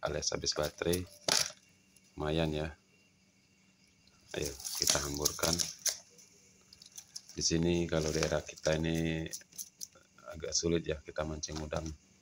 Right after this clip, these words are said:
Di Sungai Musi sebenarnya ada udangnya, tapi nggak banyak dapat. Nongkrong lima enam jam paling cuma dapat lima, enam. Ya, itulah namanya rezeki. Kalau yang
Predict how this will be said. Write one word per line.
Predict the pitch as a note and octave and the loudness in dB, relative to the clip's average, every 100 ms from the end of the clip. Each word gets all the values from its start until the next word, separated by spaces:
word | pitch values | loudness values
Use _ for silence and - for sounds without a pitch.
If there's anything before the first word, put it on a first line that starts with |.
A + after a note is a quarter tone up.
| - - - - - - - - - - - - | -20 -20 -20 -20 -20 -20 -20 -20 -20 -18 -16 -8
Di | E2+ | 2
Sungai | F2 E2 F#2 F#2 F#2 | 6 8 8 8 6
Musi | G2 G#2 | 4 2
sebenarnya | G2+ G2+ A2 G#2+ | 0 0 2 2
ada | D2 D2 | 2 0
udangnya, | D2 D#2 E2 E2 | -2 -4 -6 -8
tapi | - | -8
nggak | F#2+ F2 | -4 -2
banyak | F#2 G2 F#2 | -2 -6 -6
dapat. | F2+ - F#2 - - - - - - - - - | -8 -8 -12 -12 -20 -20 -20 -20 -20 -20 -20 -8
Nongkrong | F#2+ F#2+ F2+ G2 G2+ G2+ G#2 - - - | -2 0 4 4 4 2 0 -2 -10 -4
lima | F#2+ G2 F#2+ | 0 2 2
enam | G2 G2+ | 4 2
jam | G2+ A2 A2 | 4 2 4
paling | G2+ G2+ A2 | 0 0 -2
cuma | - F2+ | -6 -8
dapat | E2+ E2 - - | -6 -6 -4 -6
lima, | - D2 D#2+ D#2 - | -6 -12 -8 -8 -8
enam. | D2 D2 D2+ D2+ - - - - - - - - - | -8 -6 -6 -12 -20 -20 -20 -20 -20 -20 -20 -20 -10
Ya, | F2+ F#2 F2+ E2 D#2 - | -6 -4 -6 -8 -14 -6
itulah | E2+ F2 | 0 0
namanya | E2 D#2+ D#2+ | 0 -2 -2
rezeki. | E2 D#2+ - E2+ - - - - - - - - - - - | -2 -4 -2 -2 -4 -10 -18 -20 -20 -20 -20 -18 -18 -18 -6
Kalau | D#2+ | 0
yang | D#2+ D#2 | 2 2